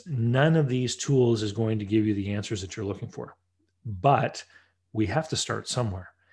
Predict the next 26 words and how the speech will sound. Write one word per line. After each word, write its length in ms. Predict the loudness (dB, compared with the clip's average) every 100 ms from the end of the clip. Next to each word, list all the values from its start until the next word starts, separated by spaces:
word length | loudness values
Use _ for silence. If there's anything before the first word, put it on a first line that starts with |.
| _ _ _ -2
And 160 | 0
so 120 | 2 0
we 160 | 0
start 440 | 0 2 2 2 0
with 120 | -2
the 60 |
best 320 | -2 0 -2 -2
available 440 | 0 0 0 -2
set 180 | -4 -4
of 80 | -4
numbers 300 | -2 -2 -4
that 100 | -6
we 80 |
can 180 | -6 -6
have. 420 | -6 -6 -6 -8 _ _ _ _ -4
We 120 | -2
make 440 | 0 2 4 4 2
an 220 | -2 -4 -2
offer 480 | -2 -2 0 0
or 20 | 0
make 220 | -4 -4
a 60 |
deal 280 | -2 0 0
based 420 | 0 0 0 0
on 200 | 0 -2
those. 340 | -4 -6 -8